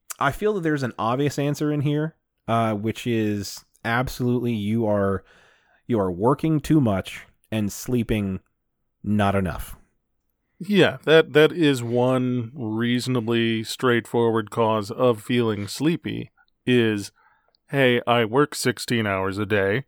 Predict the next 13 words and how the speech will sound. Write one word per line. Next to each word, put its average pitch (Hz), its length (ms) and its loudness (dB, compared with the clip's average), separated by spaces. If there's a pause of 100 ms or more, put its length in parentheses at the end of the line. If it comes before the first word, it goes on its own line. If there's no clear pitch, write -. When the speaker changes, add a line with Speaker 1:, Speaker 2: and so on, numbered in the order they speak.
(160)
Speaker 1:
Yeah. 107 380 -2 (800)
That, 110 380 -2
that 127 160 2
would 135 100 4
absolutely 127 460 0
do 110 180 -2
it 110 80 -6
for 107 100 -6
me. 101 300 -4 (220)
Um, 101 380 -4
even 185 280 0
if 143 260 -2
I, 117 140 0